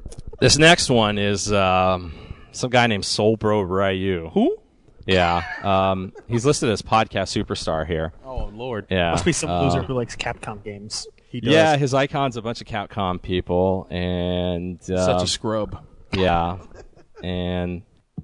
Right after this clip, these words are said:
Speaker 1: I, I'm not really appreciating. Looks like old Michael Ba-, Mike Bay. His name is Michael.
Speaker 2: Mike Bay.
Speaker 1: Yeah, it's not
Speaker 2: Mike.
Speaker 1: Mike. It's Michael. It's not.
Speaker 2: He,
Speaker 1: it's
Speaker 2: he'll earn his Michael back when part three comes
Speaker 1: What are you,
Speaker 2: out.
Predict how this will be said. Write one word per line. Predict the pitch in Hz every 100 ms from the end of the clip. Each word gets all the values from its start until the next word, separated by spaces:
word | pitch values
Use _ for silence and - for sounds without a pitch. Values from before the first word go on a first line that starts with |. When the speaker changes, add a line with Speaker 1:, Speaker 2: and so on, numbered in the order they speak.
| -
Speaker 1:
I, | 123
I'm | 135
not | 147 156
really | 135 131
appreciating. | 104 - 131 - 104 95
Looks | 107 -
like | 143 120
old | - 113 104
Michael | 104 107 107 101
Ba-, | - 82
Mike | 104 135 -
Bay. | 95 82 90
His | 92 98
name | 113
is | 110
Michael. | 107 98 98 - 82 82
Speaker 2:
Mike | 107 123 113
Bay. | 131 117 90
Speaker 1:
Yeah, | 98 87
it's | 87 110
not | 110 104
Speaker 2:
Mike. |
Speaker 1:
Mike. | 101 95 95 -
It's | 113 -
Michael. | 107 92 82 85
It's | 92
not. | 95 92
Speaker 2:
He, | 113
Speaker 1:
it's |
Speaker 2:
he'll | 135 131
earn | 135
his | 127 135
Michael | 147 123
back | 107 107
when | 107
part | 104 120 110
three | 127
comes | 120
Speaker 1:
What | 110
are | 98
you, |
Speaker 2:
out. | 92